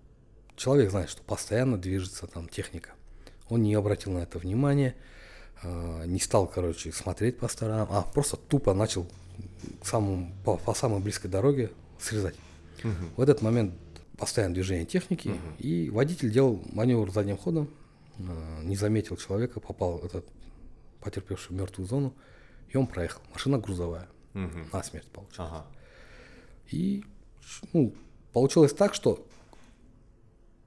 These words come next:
Speaker 1: водитель сам превысил лимит по территории,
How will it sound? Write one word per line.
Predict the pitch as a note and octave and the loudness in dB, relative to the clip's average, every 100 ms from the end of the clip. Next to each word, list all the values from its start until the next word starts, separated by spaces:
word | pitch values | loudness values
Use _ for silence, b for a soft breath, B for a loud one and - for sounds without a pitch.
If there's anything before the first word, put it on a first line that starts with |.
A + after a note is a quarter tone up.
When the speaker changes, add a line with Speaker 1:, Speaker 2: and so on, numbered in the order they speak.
| - | 0
Speaker 1:
водитель | A2 C#3 - F#2 | 4 4 4 0
сам | - G#2 D#2 | 2 2 2
превысил | A2 A2+ G#2+ E2 - - - - - | 4 4 2 -4 -12 -20 -20 -12 2
лимит | A#2+ F3 D#3+ - - - - - | 6 6 4 -6 -20 -20 -20 -8
по | - | -4
территории, | F2 F#2 F2+ - - | -2 -2 -2 -4 -6